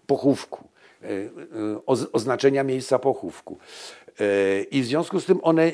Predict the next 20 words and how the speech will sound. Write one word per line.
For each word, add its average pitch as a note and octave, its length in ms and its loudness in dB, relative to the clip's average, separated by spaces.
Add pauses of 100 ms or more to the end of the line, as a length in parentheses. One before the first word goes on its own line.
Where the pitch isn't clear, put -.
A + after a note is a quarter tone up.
nie C#3+ 200 4
są G#2+ 200 0
związane B2+ 920 2 (440)
już C#3 500 4
z C3 300 -2
prochami, C#3 840 2 (520)
e, - 60 -20
e, A2+ 440 -4 (640)
w-, G2+ 540 -8 (480)
ofiar B2+ 420 2
żołnierzy, A2 460 2
którzy G#2+ 260 -6
tam, G#2+ 300 -8 (460)
e, G#2 300 -2
zginęli. G2+ 800 -2 (460)
Są F3+ 180 -2
po E3+ 100 -4
prostu F3+ 260 0
tylko F3+ 400 2
pomnikami. D3+ 760 2